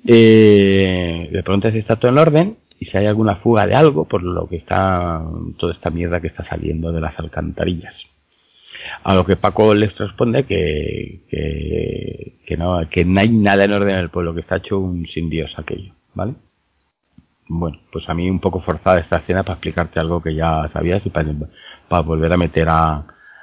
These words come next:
a Paco con sus ataques, estos que le han dado sus ataques, sus ataquitos con, con la estampita de San Judas Tadeo. Bueno, pues, eh, un lugareño le dice a Paco que hay que decirle a la gente que no salga porque hay una mujer que con tanta niebla, eh,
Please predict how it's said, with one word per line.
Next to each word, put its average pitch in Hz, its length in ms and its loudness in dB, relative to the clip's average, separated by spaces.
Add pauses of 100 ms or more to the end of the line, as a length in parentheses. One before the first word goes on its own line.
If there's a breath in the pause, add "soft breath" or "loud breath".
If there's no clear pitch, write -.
(260 loud breath)
a 80 600 -2
Paco 92 240 0
con 92 140 2
sus - 280 -8
ataques, 85 420 -4
estos 87 260 -6
que - 80 -6
le 82 60 0
han 80 80 -2
dado 85 220 -2
sus 82 160 -8
ataques, 90 400 -4
sus - 180 -6
ataquitos 92 540 -4
con, 78 460 -6 (120)
con 82 220 -6
la 80 60 -4
estampita 80 420 -2
de 87 60 -2
San 85 140 0
Judas 90 360 0
Tadeo. 78 260 -6 (1500 loud breath)
Bueno, 107 280 4
pues, - 240 -6
eh, 113 640 6
un 131 140 6
lugareño 135 440 4
le 110 80 2
dice 113 220 -2
a 127 60 0
Paco 139 320 2
que 120 100 -4
hay 113 80 -4
que 123 100 -2
decirle 120 340 -2
a 120 40 4
la 117 80 0
gente 123 320 -2
que 123 100 -4
no 107 120 -2
salga 123 340 0
porque 92 680 0
hay 101 160 0
una 107 120 0
mujer 110 320 0
que 95 100 -4
con 87 160 -4
tanta 95 280 0
niebla, 113 560 2
eh, 85 1080 0